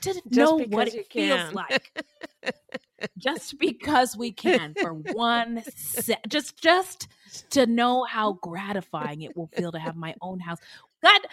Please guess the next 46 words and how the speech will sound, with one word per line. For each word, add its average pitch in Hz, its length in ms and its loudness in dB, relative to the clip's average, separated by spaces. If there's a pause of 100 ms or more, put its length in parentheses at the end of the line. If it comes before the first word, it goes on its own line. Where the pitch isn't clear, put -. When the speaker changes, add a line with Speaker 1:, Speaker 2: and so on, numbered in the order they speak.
(160)
Speaker 1:
I'm 339 120 0
glad 415 200 6
you 349 60 0
got 254 160 6
the 247 80 0
yard 196 220 2
work 196 200 0
done. 190 320 -4
Speaker 2:
Yeah. 262 420 6
Speaker 1:
<laughs> 320 40 0 (1200)
Speaker 2:
Our, 277 240 4
our 262 240 4
H 262 220 -2
O 226 160 0
A 175 200 2
is 185 140 0
not 185 260 0
as 180 180 0
bad 190 320 0
as 175 180 0
yours. 160 560 -4
<laughs> - 60 -8 (1120)
Because 214 320 6
I - 120 8
can 339 200 -2
Speaker 1:
Okay. - 20 6
Speaker 2:
go, 208 300 6
I 208 100 4
can 262 160 -6
go 208 220 6
Speaker 1:
Okay. 214 260 2 (120)
Speaker 2:
weeks - 300 -12
without 165 400 -2
doing 160 300 -4
yard 151 300 -6
work. 143 420 -6 (320)
That's 180 200 2
why 170 220 4
I 170 40 4
had 190 240 0
to 185 60 -6
do 170 140 -2
it 156 140 -2
today, 147 420 0
Speaker 1:
Ooh. - 40 -14
Speaker 2:
'cause, 143 480 -8